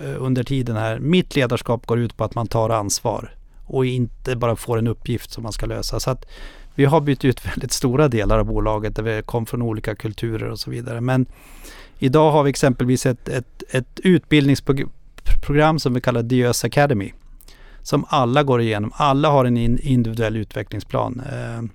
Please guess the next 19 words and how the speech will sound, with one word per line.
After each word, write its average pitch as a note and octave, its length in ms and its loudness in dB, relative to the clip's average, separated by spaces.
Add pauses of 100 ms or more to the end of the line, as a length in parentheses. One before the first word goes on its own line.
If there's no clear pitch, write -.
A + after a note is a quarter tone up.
(640)
så - 140 0
ledarskapsfrågorna C#3+ 840 2
ligger A#2+ 200 -2
mig A#2 160 -2
varmt D3 360 2
om D3+ 80 -2
hjärtat. C#3 480 -2 (580)
Och C3+ 380 0
det C#3 140 2
det C3+ 80 4
i C3+ 60 4
huvudsak C3 420 2
går A#2+ 120 0
ut B2+ 200 0
på, A#2 100 -4
det A#2 100 -2
är C3 60 0
att - 140 -6
man, A2+ 320 -2